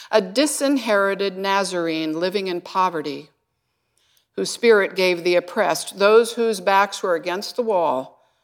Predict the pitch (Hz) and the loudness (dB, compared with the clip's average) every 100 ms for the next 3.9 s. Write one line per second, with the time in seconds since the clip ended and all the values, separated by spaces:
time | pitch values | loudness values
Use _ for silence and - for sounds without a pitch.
0 | _ _ _ _ _ _ _ _ - 262 | _ _ _ _ _ _ _ _ 4 6
1 | 202 156 147 170 170 170 - - 196 170 | 6 2 -2 2 2 0 -8 -8 -6 -4
2 | 156 - - 175 165 170 160 156 170 160 | -4 -8 -10 -6 -6 -6 -10 -8 -8 -10
3 | - 196 175 151 147 160 - 143 143 | -10 -8 -8 -10 -10 -14 -12 -12 -16